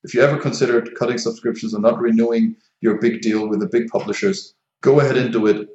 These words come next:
I'm going to be fine. My colleagues are also gonna be fine, even those that don't talk to you. Cut the subscriptions, but keep the money and build something meaningful and something helpful for our scientific infrastructure out of that saved money."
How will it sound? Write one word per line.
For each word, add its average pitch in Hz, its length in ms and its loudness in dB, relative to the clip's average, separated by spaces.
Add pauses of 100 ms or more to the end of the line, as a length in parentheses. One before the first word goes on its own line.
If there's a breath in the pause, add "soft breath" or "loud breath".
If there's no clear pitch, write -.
I'm 123 200 -2
going 120 180 -2
to 113 60 -2
be 110 120 -2
fine. 101 380 0
My 98 140 0
colleagues 127 500 0
are 110 140 0
also 117 280 2
gonna 113 200 2
be 104 100 -4
fine, 104 320 -4
even 107 160 -8
those 101 180 -4
that 92 140 -8
don't 113 180 -2
talk - 280 -4
to 107 100 -6
you. - 180 -10 (480)
Cut 143 200 2
the 180 80 2
subscriptions, 139 720 -2
but 95 180 -4
keep 190 280 2
the 165 100 -2
money 131 360 0 (380)
and 113 220 -6
build 135 240 4
something 113 600 0 (400)
meaningful 113 840 0
and 101 100 -8
something 101 380 -2 (100)
helpful 101 760 0 (120)
for - 480 -6 (240)
our 104 240 4
scientific 101 640 0
infrastructure - 760 -6
out 90 140 0
of 90 100 -2
that 92 200 -2
saved 90 260 -2
money." - 200 -10